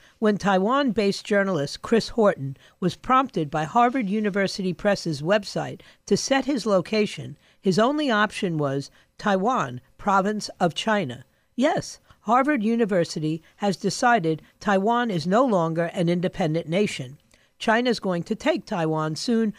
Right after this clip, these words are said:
without a peep from America's intellectuals, who have already reconfigured their websites and scrubbed their maps. On top of that, Mister Beast, the biggest YouTube star in the world,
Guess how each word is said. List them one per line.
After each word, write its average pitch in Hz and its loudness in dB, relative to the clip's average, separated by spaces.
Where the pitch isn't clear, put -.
without 175 2
a 151 -2
peep 196 -4
from 175 0
America's 175 0
intellectuals, 156 -2
who 247 4
have 233 4
already 269 2
reconfigured 208 0
their 151 0
websites 202 0
and 294 -2
scrubbed 175 0
their 170 0
maps. - -8
On 208 2
top 294 0
of 180 0
that, 220 0
Mister 233 0
Beast, 196 -4
the 185 0
biggest 233 -2
YouTube 220 0
star 208 2
in 185 0
the 165 0
world, 175 0